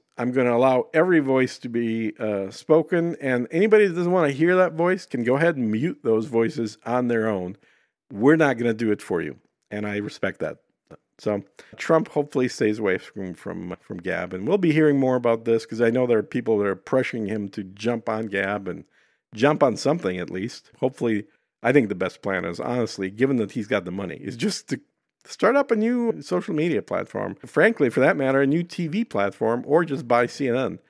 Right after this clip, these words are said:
One of those two, I think, would work well. All right, what else we got? Oh, well, there's a,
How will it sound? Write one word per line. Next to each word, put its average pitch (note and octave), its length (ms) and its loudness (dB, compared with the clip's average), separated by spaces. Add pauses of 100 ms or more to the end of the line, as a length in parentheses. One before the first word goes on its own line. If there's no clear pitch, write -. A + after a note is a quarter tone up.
(400)
One B2 180 0
of C3 100 2
those F#2 260 0
two, F2+ 200 -6
I F#2 40 -4
think, - 180 -10
would G2 120 -10
work F#2 260 -6
well. E2+ 280 -8 (560)
All F#3+ 280 4
right, A#2+ 420 0
what D3+ 140 4
else C3 240 0
we B2+ 100 -6
got? - 580 -12
Oh, G#3+ 200 6 (240)
well, E3+ 300 4
there's D#3 300 4
a, C3 400 4